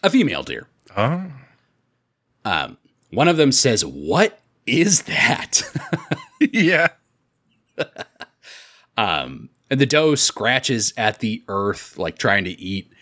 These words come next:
Speaker 1: And, uh, another one says, "Oh, mother told us there would be other creatures." These girls literally know nothing of the world.
Speaker 2: Yeah, you'd think they would teach them something, like how to hunt a deer. They would probably need to know that, right? They gotta eat,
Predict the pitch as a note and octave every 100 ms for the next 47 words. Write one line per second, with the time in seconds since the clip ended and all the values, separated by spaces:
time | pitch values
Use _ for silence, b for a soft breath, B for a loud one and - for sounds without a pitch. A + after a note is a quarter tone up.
0 | b b _ F2 E2+ D#2+ D#2 D#2+ D2 C#2+
1 | - B2 B2 B2 A#2 G#2 - D3 C3+ A#2+
2 | B2+ E3+ D3 B2+ - F3 D3+ A#2+ - C3
3 | A#2+ A2+ C#3 C#3 C#3+ C3+ C3+ A#2+ - C3+
4 | C3+ G#2 F#2+ - B B B2 F3 - G3
5 | B3 D#3+ B2 E3 E3+ E3 C#3+ C#3+ C3+ G#2+
6 | G#2 B2 B2 - F2+ D#2+ E2 A#2 A2 F#2+
7 | F#2+ D#2 C#2+ C2 C#2 - B2+ F#3 C#3 C3+
8 | D3 A#3 B3 D#3 F3 E3 - A2+ - -
9 | C#3 F#3+ - G2 G2 A#2+ C3+ E3+ G3+ D3
10 | E3+ E3+ C3 C#3+ F#3+ A2+ G2+ B2+ C#3+ E3
11 | F#3+ C#3+ C#3 A#2+ C3 C#3 G2+ F2+ G2+ A2+
12 | B2 C3 B2+ G#2 B2 E3+